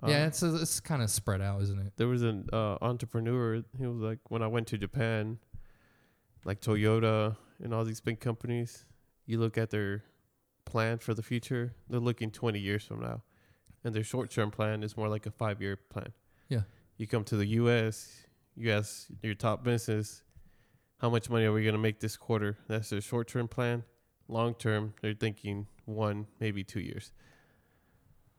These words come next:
Speaker 1: That's the difference between
Speaker 2: Uh,
Speaker 1: U S A and Japan. That's why Japan has better quality,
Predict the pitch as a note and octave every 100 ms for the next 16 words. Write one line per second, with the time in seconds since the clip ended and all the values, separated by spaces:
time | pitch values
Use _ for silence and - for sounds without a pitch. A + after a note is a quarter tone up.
0 | _ _ _ A#2 A2 - G2+ G2+ - F#2
1 | - - - _ _ _ _ - G#2+ G#2
2 | A2 G#2 G#2 G2 - G2+ F#2+ G2 - -
3 | - _ _ _ _ _ _ _ - G#2+
4 | G2+ A2+ F#2+ G2 G#2+ B2 A2 G#2+ A2 G#2
5 | G#2 - G#2 F#2+ - G#2+ F#2+ F2+ G2+